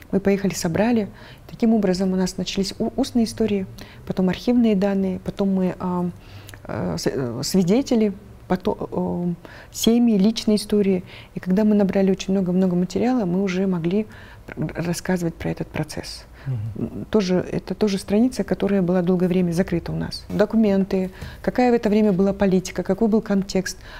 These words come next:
Speaker 1: Оказывается, мы мало н-, что знали. Мы не могли понять, при чем здесь румыны.
Speaker 2: А.
Speaker 1: Оказывается, Украина в это время была оккупирована именно румынами, а не
Speaker 2: Мгм,
Speaker 1: немцами.
Speaker 2: мгм.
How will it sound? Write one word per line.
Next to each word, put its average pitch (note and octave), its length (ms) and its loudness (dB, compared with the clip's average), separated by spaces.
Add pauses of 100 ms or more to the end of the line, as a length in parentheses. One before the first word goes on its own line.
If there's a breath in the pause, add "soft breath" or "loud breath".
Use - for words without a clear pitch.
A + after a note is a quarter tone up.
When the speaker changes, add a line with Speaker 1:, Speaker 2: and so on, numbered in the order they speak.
(120 loud breath)
Speaker 1:
Оказывается, B3 360 2
мы A3 120 6
мало G#3+ 240 4
н-, G3 100 2 (200)
что - 240 0
знали. F3 280 0
Мы F3 140 4
не G#3+ 80 6
могли G#3 180 4
понять, G#3 280 2
при E3+ 100 -4
чем A#3+ 200 2
здесь G3 180 2
румыны. G3 420 4 (320 loud breath)
Speaker 2:
А. C#3+ 80 -4
Speaker 1:
Оказывается, G#3+ 540 2
Украина A3 420 4
в G#3 40 4
это G#3+ 160 2
время G#3 280 4
была G3+ 220 4
оккупирована G3 500 2
именно G3 240 2
румынами, G#3 440 4
а E3+ 60 -2
не F3 120 2
Speaker 2:
Мгм, F3 60 2
Speaker 1:
немцами. F3 420 0
Speaker 2:
мгм. - 100 -8